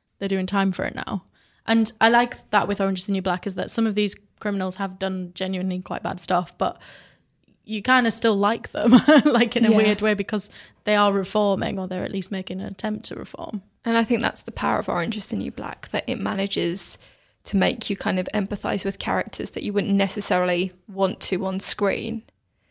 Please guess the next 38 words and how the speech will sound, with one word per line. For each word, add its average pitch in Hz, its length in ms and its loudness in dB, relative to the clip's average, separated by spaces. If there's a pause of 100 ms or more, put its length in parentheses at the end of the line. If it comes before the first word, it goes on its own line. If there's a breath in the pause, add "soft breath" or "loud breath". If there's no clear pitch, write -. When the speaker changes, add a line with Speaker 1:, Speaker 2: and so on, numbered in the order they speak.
(220)
Speaker 2:
So - 140 -10
I 202 60 -2
think 214 280 -2
it's - 220 -4
done 190 180 -4
this - 160 -8
incredible 185 460 -6
job, 185 260 -2
and 185 80 -4
it's, - 240 -8 (160)
it - 160 -10
deserves 185 420 2
all 185 120 0
the 180 100 0
awards 180 460 -6
it, - 240 -8
it's - 300 -8
kind - 220 -6
of - 120 -8
got - 320 -4
and 190 200 -2
will 190 160 -6
get, 185 240 -4
hopefully. 214 640 -4
Speaker 1:
I 220 100 -2
hope 240 160 -2
so, 202 200 -2
'cause 202 200 -6
there's 226 160 -2
an 233 80 2
incredible 226 460 0
moment 190 460 -2
as 196 180 -6
well, 196 180 -2
just - 260 -8
to 196 120 -6
kind 185 200 -4
of 185 160 -8